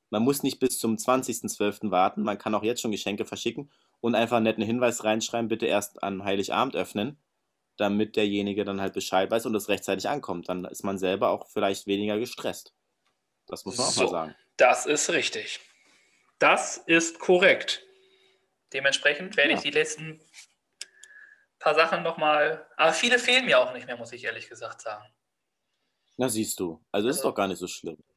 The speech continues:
Speaker 2: Nee. Aber die anderen müssen auch erst mal kommen. Also
Speaker 1: Ja.
Speaker 2: Hier zu Hause habe ich noch nicht viele, aber es sind viele auf dem Weg, <laughs> sagen wir es so.
Speaker 1: Ah, okay. Na, siehst du, das ist doch eine Aussage.
Speaker 2: Also ich denke, die
Speaker 1: Ja.
Speaker 2: Nachbarn werden sich freuen.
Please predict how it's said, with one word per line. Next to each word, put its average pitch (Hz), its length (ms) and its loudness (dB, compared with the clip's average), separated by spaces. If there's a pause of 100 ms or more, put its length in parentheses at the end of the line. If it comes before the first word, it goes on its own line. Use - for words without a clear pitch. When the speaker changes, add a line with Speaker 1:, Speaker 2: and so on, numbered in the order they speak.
(100)
Speaker 2:
Nee. 123 400 -10 (1300)
Aber 131 200 0
die 135 180 -6
anderen 156 240 2
müssen 160 180 -6
auch 147 120 0
erst 147 200 2
mal 147 100 -2
kommen. 143 340 2 (1200)
Also 135 320 4 (2500)
Speaker 1:
Ja. 107 300 2 (140)
Speaker 2:
Hier 165 140 -2
zu 165 140 6
Hause 202 260 8
habe 208 120 8
ich 208 80 2
noch 196 120 6
nicht 185 180 4
viele, 233 580 2 (260)
aber 156 180 4
es 160 100 4
sind 160 120 -4
viele 214 320 4
auf - 160 4
dem 151 120 -6
Weg, 139 280 4
<laughs> - 60 -4
sagen 190 300 0
wir 143 60 4
es - 120 0
so. - 320 2 (920)
Speaker 1:
Ah, 131 340 2
okay. 185 300 2
Na, 165 180 2
siehst 320 240 2
du, 160 40 -2
das 135 120 0
ist 135 120 -10
doch 147 60 -6
eine 151 140 -2
Aussage. 95 540 2
Speaker 2:
Also 143 220 0
ich 143 160 0
denke, 170 280 2
die 123 100 0
Speaker 1:
Ja. - 140 4
Speaker 2:
Nachbarn 180 340 4
werden 160 160 2
sich 160 180 -6
freuen. 123 540 0